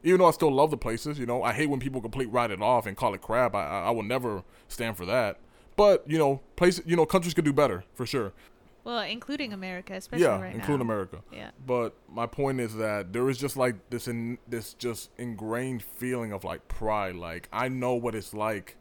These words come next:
Speaker 1: to be on the cusp of fully ingrained in the culture, but also being on this side and experiencing a whole different life.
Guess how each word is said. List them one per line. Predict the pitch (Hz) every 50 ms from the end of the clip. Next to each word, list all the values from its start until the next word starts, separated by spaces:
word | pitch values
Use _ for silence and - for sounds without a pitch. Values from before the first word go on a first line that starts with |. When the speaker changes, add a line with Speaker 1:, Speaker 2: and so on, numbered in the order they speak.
| - - - - -
Speaker 1:
to | - 117
be | 107 120 131 131 127 123 120 110 - -
on | 120 127 113
the | 107
cusp | - - - - 131 120 107 - - - - -
of | 107 110 107 104 101 95 - - - - - - _ _ _ _ _ - - _ _ _ _ _ _ _ _
fully | - - 151 156 175 175 170
ingrained | 156 147 135 147 156 165 165
in | 156
the | 139 131
culture, | - - 147 151 160 156 - 175 180 180 180 175 - - - - _ - -
but | 120 - -
also | - 131 135 135 - - 143 135 131 127 120 113 110 - - - - _ _ _ _ _ _ - - _ - - 101 110
being | 113 135 143 147 139 131
on | 120 110 110 104
this | 110 143 147 131
side | - - 131 113 107 104 101 104 95 - -
and | - 117 110
experiencing | 104 - - - 127 123 123 123 117 - - 117 110
a | 101 98
whole | - - 143 127 131 131 127 117
different | 104 117 110 - 101 82 80
life. | 90 98 92 87 - - - -